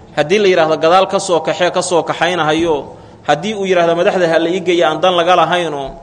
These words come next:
hadduu ergo qaada, aan da-, ergadiisa la aqbalayno, laakiin Ilaahay agtiisa qiimo ka leh.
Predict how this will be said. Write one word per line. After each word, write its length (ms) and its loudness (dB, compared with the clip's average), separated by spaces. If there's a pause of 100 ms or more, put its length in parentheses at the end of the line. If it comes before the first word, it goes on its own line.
(240)
hadduu 260 0
ergo 320 2
qaada, 300 2
aan 200 0
da-, 240 0
ergadiisa 460 2
la 120 4
aqbalayno, 560 0 (260)
laakiin 260 0
Ilaahay 280 4
agtiisa 340 -2
qiimo 260 0
ka 160 0
leh. 80 -2